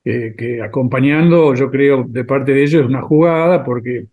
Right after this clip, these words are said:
no somos muchos todavía los que hacemos, eh, whisky, eh, pero eso, espero que siga creciendo. Y por otro lado, eh, lo otro que vos decías, este,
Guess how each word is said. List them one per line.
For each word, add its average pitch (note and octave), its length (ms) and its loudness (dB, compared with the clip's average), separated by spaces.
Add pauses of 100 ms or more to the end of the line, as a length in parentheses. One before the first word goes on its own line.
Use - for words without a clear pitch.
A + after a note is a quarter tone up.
(600)
no B2+ 220 0
somos C#3 280 2
muchos C#3 320 2
todavía C3 280 0
los C3+ 140 -2
que C3 80 -8
hacemos, C3 500 -4
eh, A#2 240 -6
whisky, D3+ 600 0 (540)
eh, A#2 340 -4
pero C3+ 380 2
eso, A#2 240 -6
espero B2 300 -2
que B2 160 -6
siga C3 260 -2
creciendo. A2+ 640 -2 (640)
Y A#2+ 320 -2
por A#2 200 0
otro D#3+ 200 2
lado, F3+ 580 2 (800)
eh, C3+ 260 -2
lo B2+ 120 -2
otro D3+ 240 2
que C3+ 60 2
vos C3+ 120 2
decías, C#3+ 520 0
este, A#2+ 720 -4